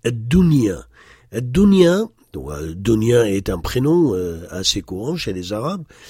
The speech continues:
C'est la vie, à l'origine, c'est la vie d'ici-bas. Donc, la, en fait, c'est la vie dans ce monde.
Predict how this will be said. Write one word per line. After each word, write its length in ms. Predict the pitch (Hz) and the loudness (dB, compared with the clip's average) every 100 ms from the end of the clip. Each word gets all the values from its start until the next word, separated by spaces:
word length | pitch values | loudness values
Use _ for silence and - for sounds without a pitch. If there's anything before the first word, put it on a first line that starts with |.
| - - _ | -20 -20 _
C'est 440 | - - 220 226 | -2 0 2 0
la 360 | 196 123 131 139 | 0 -2 0 0
vie, 500 | 147 185 262 269 240 _ _ _ _ _ _ - 104 | 2 2 4 2 -2 _ _ _ _ _ _ -18 -18
à 100 | - | -8
l'origine, 400 | 117 131 156 233 | -4 -4 -2 -2
c'est 200 | 180 160 | -2 -4
la 140 | 127 147 | 0 0
vie 240 | 165 247 | 2 0
d'ici-bas. 920 | 165 143 151 - 156 127 120 95 - _ _ _ | 0 -2 0 0 0 0 0 0 -6 _ _ _
Donc, 340 | 107 139 131 | -6 -6 -4
la, 240 | 139 127 117 - | -2 0 -2 -6
en 140 | - 117 | -10 -4
fait, 320 | 240 233 - _ _ _ - _ | -4 -4 -12 _ _ _ -20 _
c'est 280 | - - 123 | -6 -2 2
la 140 | 107 110 | 2 0
vie 460 | 139 202 285 269 _ _ _ _ _ _ _ _ _ | 2 2 2 -2 _ _ _ _ _ _ _ _ _
dans 300 | 87 107 156 | -12 -2 0
ce 160 | 165 170 | 4 8
monde. 640 | 156 151 127 92 - - | 10 10 6 2 -6 -20